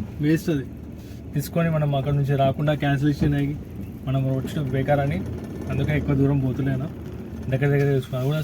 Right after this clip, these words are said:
సండే టైంలో ఎందుకు అనవసరంగా రిస్క్ అని చెప్పి రాత్రి పూట వచ్చిన బుకింగ్ అయితే బాగానే వచ్చింది. ఒకటేమో మళ్ళా రామచంద్రపురం వచ్చింది,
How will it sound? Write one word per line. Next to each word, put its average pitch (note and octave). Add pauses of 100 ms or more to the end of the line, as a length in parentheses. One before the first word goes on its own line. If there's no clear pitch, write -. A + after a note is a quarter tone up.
సండే C#3
టైంలో C#3+ (1120)
ఎందుకు D#3
అనవసరంగా D3
రిస్క్ B2+
అని C3+
చెప్పి B2+
రాత్రి A#2+
పూట C3 (840)
వచ్చిన E3 (100)
బుకింగ్ D3+
అయితే D3
బాగానే C3+
వచ్చింది. C#3 (100)
ఒకటేమో D3 (640)
మళ్ళా C#3 (140)
రామచంద్రపురం C#3
వచ్చింది, B2